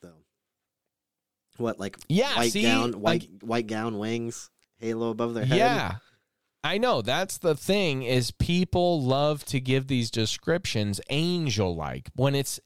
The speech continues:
Speaker 2: uh, what, how many descriptions of angels match up?
Speaker 1: Right.
Speaker 2: You know, I mean, the angels in Revelation are trippy, four heads, you know, I, um, super weird shit. So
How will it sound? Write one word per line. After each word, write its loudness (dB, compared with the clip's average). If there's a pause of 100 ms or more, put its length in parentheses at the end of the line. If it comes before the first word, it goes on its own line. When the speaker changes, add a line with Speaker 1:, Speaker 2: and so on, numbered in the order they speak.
Speaker 2:
uh, -6
what, 0 (240)
how 0
many 0
descriptions -2
of 2
angels 2
match -2
up? -2 (720)
Speaker 1:
Right. -14 (300)
Speaker 2:
You 0
know, 2
I 0
mean, 2
the 0
angels 2
in 0
Revelation 2
are 0
trippy, -2
four 2
heads, 0 (760)
you -6
know, 0
I, -4
um, -6
super 0
weird 0
shit. -2 (840)
So 0